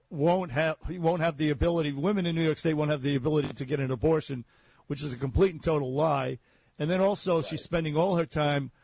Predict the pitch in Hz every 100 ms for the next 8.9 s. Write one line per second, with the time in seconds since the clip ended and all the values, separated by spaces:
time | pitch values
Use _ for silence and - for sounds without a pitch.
0 | _ _ - 233 208 190 - 170 160 151
1 | 139 - - 160 220 143 - - - _
2 | _ _ - 143 151 151 151 156 160 160
3 | 165 156 190 226 196 165 120 - - -
4 | - 151 185 214 175 135 151 170 - 151
5 | 135 156 151 156 156 147 - 175 165 143
6 | 170 196 139 127 123 _ - - _ -
7 | 214 175 208 185 160 156 - 165 185 165
8 | - 170 135 - 160 196 185 - -